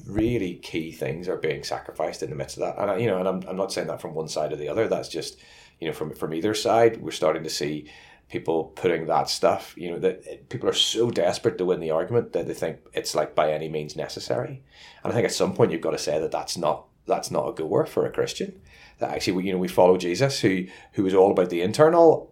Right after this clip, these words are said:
and the external, you know, that he was constantly criticizing the Pharisees for being, you know, for, for just being focused on the external.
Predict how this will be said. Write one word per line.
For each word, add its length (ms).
and 220
the 140
external, 560
you 100
know, 120
that 140
he 100
was 100
constantly 500
criticizing 640
the 60
Pharisees 580
for 120
being, 440
you 100
know, 100
for, 300
for 120
just 200
being 180
focused 380
on 100
the 120
external. 580